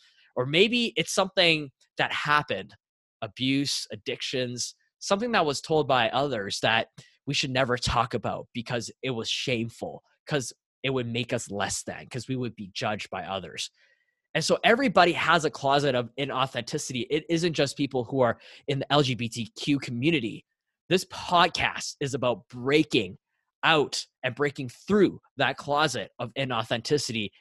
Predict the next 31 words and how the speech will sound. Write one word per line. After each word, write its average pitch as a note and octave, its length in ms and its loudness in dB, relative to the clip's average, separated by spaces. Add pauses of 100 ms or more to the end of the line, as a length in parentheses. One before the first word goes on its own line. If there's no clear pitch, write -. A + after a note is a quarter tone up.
and A2+ 120 -6
truly B2+ 520 -2
owning A#2 400 -2 (300)
who B2 160 -4
you G2 220 -6
are. F2 280 -10 (360)
So G#3 300 8
what's B3 300 8
coming A3 340 2
up? A#3 240 4
What E3+ 140 2
can G#3+ 140 -2
you G3+ 80 4
really F#3 200 6
expect - 380 4
from D#3+ 100 -2
the C#3+ 60 2
Yes D3 240 4
I D#3 80 6
Can C#3+ 160 2
podcast? D3 560 2 (640)
I'm F3 200 4
going F#3 300 6
to - 160 0
be D#3+ 120 4
releasing D3 680 4
every E3 220 8
single D3+ 320 4
week C#3 260 0
interviews, D#3 720 0
stories F3 880 6